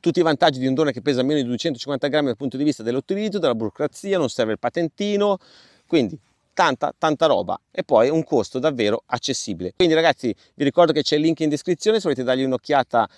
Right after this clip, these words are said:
ehm, dell'offerta di TomTop che è circa di ottanta euro, non so quanto durerà, durerà qualche giorno, quindi affrettatevi. Quindi ragazzi direi di non perdere tempo e partiamo in questo test con lo Z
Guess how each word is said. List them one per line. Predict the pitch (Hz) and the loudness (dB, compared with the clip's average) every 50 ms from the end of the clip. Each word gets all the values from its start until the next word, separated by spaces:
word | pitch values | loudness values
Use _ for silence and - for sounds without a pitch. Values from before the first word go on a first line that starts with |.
| _ _ | _ _
ehm, | - - 113 107 107 107 107 101 | -6 0 2 2 2 2 0 0
dell'offerta | 107 127 131 127 - - 156 139 - 139 | 2 2 2 2 4 2 0 0 0 -2
di | 127 113 | -2 0
TomTop | - 165 156 143 - - 190 202 196 - 220 | 0 0 0 0 2 4 4 4 4 2 -6
che | - - 139 | -2 0 0
è | 107 | 0
circa | - - - - - 127 | 0 -2 -6 -2 -2 -2
di | 120 117 139 | -2 -2 -4
ottanta | - - 160 160 151 - 190 180 | -4 -2 -2 -2 -2 2 2 4
euro, | 185 185 190 202 208 202 214 214 - _ _ _ | 4 4 4 4 6 4 4 2 0 _ _ _
non | - 120 117 - | -10 -8 -6 -4
so | - 135 117 | -2 -2 0
quanto | - 131 123 113 - | 0 0 -2 -2 -4
durerà, | 127 127 139 131 131 151 | -4 -2 0 2 2 2
durerà | 151 135 123 117 113 113 113 | 2 2 0 0 0 0 -2
qualche | - - 131 120 - 143 | -2 -2 -4 -2 -2 -4
giorno, | 127 120 147 170 180 180 170 | -2 0 0 0 2 0 0
quindi | 135 - 139 127 117 110 101 98 90 _ _ _ | -4 -2 -4 -2 -2 -2 -2 -4 -4 _ _ _
affrettatevi. | - - 123 - - 190 185 - - 202 214 214 - 247 247 254 285 | -4 -4 -4 -2 -2 -4 -2 0 2 2 2 2 0 -4 -4 -4 0
Quindi | - 170 170 175 | 2 4 4 6
ragazzi | 180 151 - - 131 | 4 2 2 0 -2
direi | 117 151 175 | 2 2 2
di | 170 170 | 4 2
non | 160 | 0
perdere | 139 - 170 160 135 120 | 2 2 2 2 2 0
tempo | - 180 202 202 - 240 226 - _ | -2 -4 -2 0 0 0 0 0 _
e | - 110 - | -12 -10 -4
partiamo | - 107 - - 143 139 | -4 -4 0 0 0 0
in | 117 | 0
questo | - 123 107 - 120 - | -2 -4 -6 -6 -8 -4
test | - 170 185 196 - 196 | 0 0 0 0 -2 -4
con | 147 135 | -2 -2
lo | 110 95 92 | -2 -2 2
Z | 139 143 | 0 0